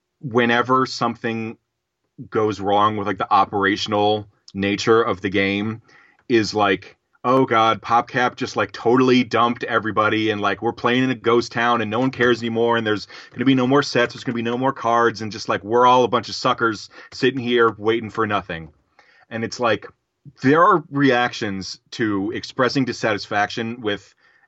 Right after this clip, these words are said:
an operational flub for the game besides just, like, flooring it. And I understand that this was kind of, like, a sequence of things that went wrong, but, like,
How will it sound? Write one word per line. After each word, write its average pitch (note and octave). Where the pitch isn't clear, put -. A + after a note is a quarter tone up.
an A2+
operational A2
flub G#2
for A#2
the G#2+
game G2+
besides G2
just, -
like, G2
flooring G#2+
it. E3
And A2+
I B2+
understand C3+
that G#2
this A#2+
was A#2+
kind A#2
of, G#2+
like, G2+
a A#2
sequence C3
of B2
things A2+
that G#2+
went G#2
wrong, G2
but, G2+
like, G2+